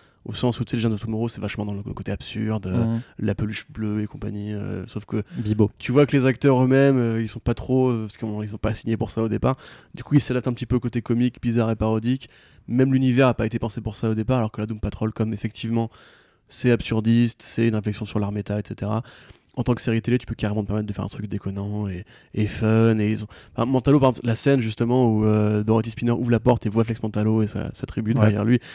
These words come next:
Speaker 1: Enfin, tu vois, c'est typiquement un truc que tu peux, que tu peux imaginer la, la case dessinée, tu vois.
Speaker 2: Ouais.
Speaker 1: Euh, donc voilà, par rapport à ce, bon, ça, a priori, il y aura toujours pas, euh, toujours pas beaucoup de budget. Mais, euh, pour moi,
Speaker 2: Bah, un
Speaker 1: ça
Speaker 2: peu.
Speaker 1: reste la meilleure série de Berlanti avec, euh, on va dire, euh, Riverdale et Sabrina pour être sympa.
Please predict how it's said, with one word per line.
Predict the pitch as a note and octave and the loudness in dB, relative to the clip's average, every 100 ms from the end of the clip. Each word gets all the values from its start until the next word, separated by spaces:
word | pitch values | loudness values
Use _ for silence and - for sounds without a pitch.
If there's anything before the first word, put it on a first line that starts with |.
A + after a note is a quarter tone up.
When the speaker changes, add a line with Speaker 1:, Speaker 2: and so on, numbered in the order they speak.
| - - - | -20 -20 -4
Speaker 1:
Enfin, | A2+ | -2
tu | - | 4
vois, | B2+ | 2
c'est | - | 2
typiquement | G#2 - A#2+ C3+ | -4 -6 -2 0
un | B2 | 0
truc | B2 | -2
que | A2 | -4
tu | - | -10
peux, | - A2 G#2 - _ _ - _ - - | -4 -4 -4 -10 _ _ -20 _ -18 -16
que | - | -10
tu | A2+ | 0
peux | C3 | 4
imaginer | A#2+ A#2 A#2+ | 4 4 2
la, | A2+ | 0
la | G2+ G#2 | -2 -2
case | A#2+ A2+ | -2 -2
dessinée, | G#2+ A2 - A2 A2 | -4 -8 -8 -6 -8
tu | - | -10
vois. | G#2 - | -14 -8
Speaker 2:
Ouais. | A2+ G2+ - - - | -2 -2 -2 -12 -4
Speaker 1:
Euh, | G#2 A2 A2+ A#2 A#2 A#2+ A#2+ A#2 | 0 2 4 6 6 4 4 0
donc | A2+ C3 | 0 0
voilà, | A2+ B2 | 4 4
par | D#3 | 4
rapport | C#3+ - | 2 0
à | |
ce, | A#2 | -4
bon, | A2 | -6
ça, | - | -8
a | |
priori, | - A2 A2+ | -10 -6 -4
il | |
y | A2 | -4
aura | |
toujours | G2 G#2+ | -6 -6
pas, | G#2+ | -4
euh, | G#2+ G2 - - _ | -2 -4 -10 -14 _
toujours | A2+ | -4
pas | A#2 | -4
beaucoup | G2 A#2+ | -2 -6
de | |
budget. | G#2+ A2+ B2 D3+ F3 - - - - _ _ - | -6 0 2 2 0 -12 -20 -20 -20 _ _ -2
Mais, | B2 C#3 D3 | 4 8 8
euh, | D3 C3+ | 8 6
pour | C3 | 6
moi, | B2 | 6
Speaker 2:
Bah, | A#2 | 6
un | |
Speaker 1:
ça | B2 | 6
Speaker 2:
peu. | |
Speaker 1:
reste | C#3 C3 | 2 2
la | |
meilleure | B2+ B2 A#2+ | 0 0 -2
série | B2+ C3 | -4 -2
de | |
Berlanti | A#2+ A2+ A#2 A2+ B2 B2 | -2 0 -2 -4 -4 -2
avec, | A2 A2 A2 | 0 -2 -4
euh, | A2 G#2+ G#2+ G#2+ G#2 G2+ | -6 -4 -2 -4 -6 -8
on | G2+ | -10
va | G2+ G2+ | -10 -8
dire, | G#2+ G#2+ | -6 -6
euh, | G2 F#2+ | -6 -8
Riverdale | G#2 G2+ G#2 G#2+ | -8 -8 -6 -6
et | G#2 | -6
Sabrina | - G2+ G2 G#2+ G#2+ | -8 -10 -8 -6 -8
pour | - G2+ | -8 -8
être | G2+ - F#2+ | -10 -10 -12
sympa. | - G#2 A#2+ | -8 -6 -6